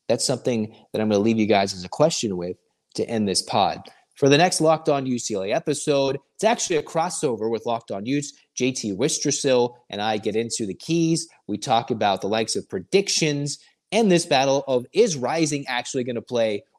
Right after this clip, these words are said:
or do we know nothing at all? But that talks about, we talk about that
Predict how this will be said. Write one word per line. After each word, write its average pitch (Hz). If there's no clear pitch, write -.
or 139
do 139
we 135
know 127
nothing 101
at 85
all? -
But 104
that 113
talks 120
about, 104
we 131
talk 160
about 120
that 110